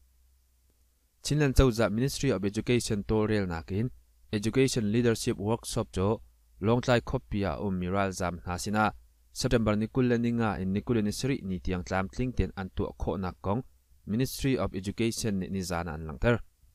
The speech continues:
Hi workshop an tu ana ka chun long tlai le akyang kapa um mi ral zam siang an som li in tuan vo ngai tu an kai khau nai Federal Democracy Fim chon nak phung lam kal pi na ka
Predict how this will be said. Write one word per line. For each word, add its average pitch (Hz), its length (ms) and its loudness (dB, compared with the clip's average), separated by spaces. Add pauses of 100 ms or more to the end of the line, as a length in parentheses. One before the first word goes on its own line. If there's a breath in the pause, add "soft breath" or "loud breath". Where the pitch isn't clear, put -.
(1160)
Hi 120 140 8
workshop 139 400 4
an 117 120 0
tu 101 140 0
ana 92 220 0
ka 90 160 -4
chun 113 340 0
long 113 320 0
tlai 113 240 0
le 92 160 -4
akyang 95 320 -6
kapa 95 340 -4
um 95 200 -2
mi 90 120 -4
ral 104 240 2
zam 98 200 0
siang 95 240 -4
an 95 80 -4
som 127 320 0
li 110 400 0
in 120 140 -2 (140)
tuan 123 220 2
vo 127 120 2
ngai 98 200 0 (120)
tu 90 280 -2
an 92 160 -10
kai 85 220 -6
khau 85 220 -8
nai 87 340 -4 (400)
Federal 117 420 2
Democracy 117 600 0
Fim 117 280 -6
chon 110 300 0
nak 82 240 -4
phung 95 200 -4
lam 87 140 -2 (100)
kal 98 220 0
pi 92 140 -2
na 82 140 -6
ka 101 240 0